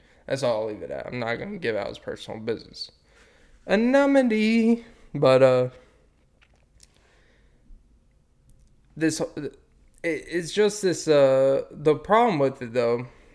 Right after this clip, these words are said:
is that when you're reckless, you're potentially causing other people who are just chilling, just going through life,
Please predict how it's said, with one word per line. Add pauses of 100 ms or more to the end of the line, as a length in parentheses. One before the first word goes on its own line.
(220)
is
that
when
you're
reckless,
you're
potentially
causing
other
people
who
are
just (640)
chilling,
just
going
through
life,